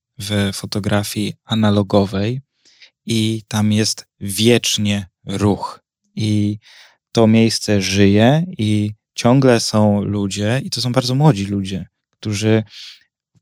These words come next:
tak jak ja potrzebuję, e, e, czytać książki w papierze, tak, oni szukają też jakiejś ucieczki przed, e, e, tym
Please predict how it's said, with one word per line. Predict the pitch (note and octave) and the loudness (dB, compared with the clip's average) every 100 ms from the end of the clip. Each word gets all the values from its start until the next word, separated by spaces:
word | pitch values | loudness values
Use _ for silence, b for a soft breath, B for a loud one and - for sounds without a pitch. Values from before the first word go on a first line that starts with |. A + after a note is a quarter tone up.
| _ _ | _ _
tak | - A#2+ | -4 0
jak | A#2+ G#2+ - _ _ | -2 -2 -8 _ _
ja | A#2 A#2+ | 0 2
potrzebuję, | B2 A2 - G#2 A2 G#2+ G2+ - _ _ _ - | 2 -2 -6 -2 2 4 2 -4 _ _ _ -4
e, | G#2 G2+ G2 G2 _ _ _ - | -2 0 -2 -6 _ _ _ -10
e, | G2+ G2 G2+ G2+ G#2 A#2+ G#2+ G#2+ - | -6 -4 -6 -10 -14 -14 -14 -16 -6
czytać | - A2+ A2 | -2 0 0
książki | - A2 G#2 - | 0 0 0 -4
w | G2+ | -8
papierze, | G#2 - G#2 G2+ A2+ C#3 C#3+ _ _ | -8 -2 0 2 0 0 -4 _ _
tak, | - A2 - - | -2 -2 0 2
oni | A2+ A2+ | 4 2
szukają | - - A2 G#2+ G#2+ | -2 -2 0 2 0
też | A2 - | -4 -4
jakiejś | G#2+ G2+ G2+ | -6 -8 -10
ucieczki | G2+ - G2+ - G#2+ | -8 -6 -6 -6 -12
przed, | - - G2+ - | -8 -4 -4 -4
e, | G2+ G2+ G2+ B B B B B - | -6 -4 -6 B B B B B -4
e, | G#2+ G2+ G2+ - | 0 2 0 0
tym | G#2+ G#2 G#2 G#2 | 2 4 4 0